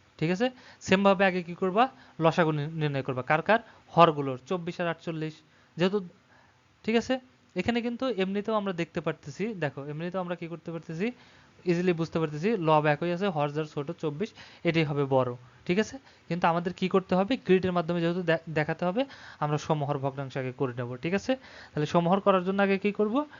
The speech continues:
এখানে চব্বিশ আর আটচল্লিশের লসাগু বের করব, যত হবে, এখানে লসাগু যত হবে তত দিয়ে এ করে বসাবো।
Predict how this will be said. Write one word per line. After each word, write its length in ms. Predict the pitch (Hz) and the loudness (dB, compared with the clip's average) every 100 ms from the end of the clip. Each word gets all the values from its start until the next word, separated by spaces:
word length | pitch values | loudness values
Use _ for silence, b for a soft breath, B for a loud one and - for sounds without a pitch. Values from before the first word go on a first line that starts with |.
| B B 170 | B B 2
এখানে 240 | 170 180 | 4 4
চব্বিশ 320 | 180 185 175 185 | 2 0 2 2
আর 80 | |
আটচল্লিশের 440 | 175 - 185 175 180 | 2 2 -4 -4 0
লসাগু 300 | 180 180 165 | 0 0 0
বের 140 | 156 | 0
করব, 280 | 160 156 160 | 0 0 0
যত 200 | 170 170 | 0 2
হবে, 260 | 180 208 254 B B B 170 | 2 2 -2 B B B 0
এখানে 280 | 165 190 170 170 170 165 | 2 2 0 0 2 4
লসাগু 300 | 160 196 202 | 2 2 0
যত 180 | 185 180 | 2 2
হবে 160 | 214 | 2
তত 240 | 240 170 170 | 2 0 0
দিয়ে 240 | 160 175 | 2 2
এ 40 | |
করে 220 | 160 175 175 | 2 0 2
বসাবো। 360 | 160 185 262 | 2 4 2